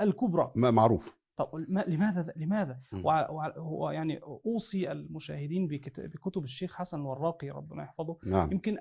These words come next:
Speaker 1: من أوائل الناس
Speaker 2: ليه
Speaker 1: اللي
Speaker 2: تحقيق في الإجازات.
Speaker 1: آه.
Speaker 2: آه، آه، بالظبط،
Speaker 1: يعني
Speaker 2: بالظبط.
Speaker 1: يتحققوا من، آه، الشيخ الفلاني، هذا يقرئ، هذا متساهل، هذا كذا. والكلام ده ربما الناس تعتبره جرح،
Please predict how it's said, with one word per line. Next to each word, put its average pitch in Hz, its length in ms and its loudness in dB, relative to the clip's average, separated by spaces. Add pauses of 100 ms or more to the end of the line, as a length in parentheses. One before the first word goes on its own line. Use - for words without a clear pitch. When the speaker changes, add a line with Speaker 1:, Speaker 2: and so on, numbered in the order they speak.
Speaker 1:
من 202 180 2
أوائل 214 400 8
الناس 202 580 2
Speaker 2:
ليه 180 60 -2
Speaker 1:
اللي - 100 8
Speaker 2:
تحقيق 165 360 8
في - 60 2
الإجازات. 113 680 10
Speaker 1:
آه. - 20 2
Speaker 2:
آه، 98 220 10
آه، - 20 2
بالظبط، 107 200 0
Speaker 1:
يعني 165 220 2
Speaker 2:
بالظبط. 156 200 0
Speaker 1:
يتحققوا 160 600 -4
من، 180 400 0
آه، 156 380 -6
الشيخ 175 320 -6
الفلاني، 175 600 0
هذا 156 220 -2
يقرئ، 175 440 0
هذا 151 220 -4
متساهل، 156 680 -4
هذا 147 220 -6
كذا. 180 300 -2 (340)
والكلام 185 380 2
ده 185 120 6
ربما 160 380 0
الناس 156 260 -2
تعتبره 160 440 -2
جرح، - 440 4